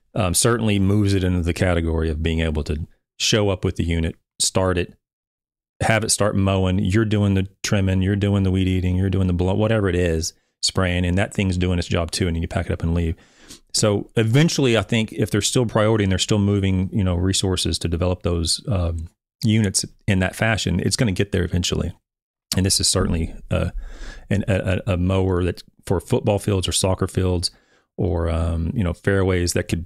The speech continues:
potentially do that. Extended operating hour, uh, time. Uh, the mower boosts an eight-hour runtime. It could, so it can run for eight hours without having to recharge. I'm not sure exactly how it recharges, but precision and adaptability.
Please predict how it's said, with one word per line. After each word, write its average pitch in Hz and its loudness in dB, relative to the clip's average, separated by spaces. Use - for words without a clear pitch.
potentially 101 -2
do 82 -2
that. 78 -4
Extended 117 2
operating 110 2
hour, 107 0
uh, 113 2
time. 107 2
Uh, 95 2
the 95 2
mower 104 2
boosts 95 0
an 101 0
eight-hour 95 2
runtime. 98 0
It 95 -4
could, - -4
so 95 0
it 87 -2
can 95 -2
run 95 2
for 92 0
eight 92 0
hours 90 0
without 90 0
having 90 0
to 82 0
recharge. 95 0
I'm - -10
not 110 0
sure 95 0
exactly 90 0
how 98 2
it 92 -2
recharges, 92 0
but 87 -2
precision 117 2
and 101 4
adaptability. 127 2